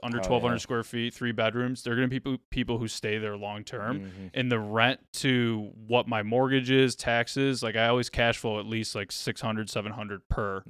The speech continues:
Speaker 2: Yeah,
Speaker 1: after
Speaker 2: that's
Speaker 1: everything.
Speaker 2: perfect.
Speaker 1: Yeah.
Speaker 2: And that's, that's ideal.
Speaker 1: So that's, like, my niche, and I don't, I,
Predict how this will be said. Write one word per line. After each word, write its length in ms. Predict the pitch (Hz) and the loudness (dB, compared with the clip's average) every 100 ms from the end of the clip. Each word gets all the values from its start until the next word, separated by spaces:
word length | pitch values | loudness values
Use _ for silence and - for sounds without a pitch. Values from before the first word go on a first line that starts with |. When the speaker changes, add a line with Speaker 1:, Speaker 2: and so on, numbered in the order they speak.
| - | -14
Speaker 2:
Yeah, 140 | 135 123 | -4 6
Speaker 1:
after 360 | 127 127 104 | 8 6 2
Speaker 2:
that's 80 | 110 | -2
Speaker 1:
everything. 540 | 110 110 101 101 78 | -2 -2 -2 -4 -8
Speaker 2:
perfect. 40 | 113 | -2
Speaker 1:
Yeah. 400 | 117 98 85 - - | 0 2 0 -6 -12
Speaker 2:
And 100 | 87 | -10
that's, 220 | 90 - | -10 -10
that's 240 | - 85 - | -14 -14 -10
ideal. 280 | 80 85 82 | -8 -8 -4
Speaker 1:
So 200 | - 123 | 2 6
that's, 220 | 131 143 | 6 8
like, 160 | 143 120 | 6 6
my 280 | 123 117 117 | 6 6 6
niche, 500 | 110 110 104 - - | 4 2 0 -4 -4
and 260 | 104 110 | -4 0
I 140 | 113 113 | 4 4
don't, 180 | 120 - | 2 4
I, 140 | 135 | 4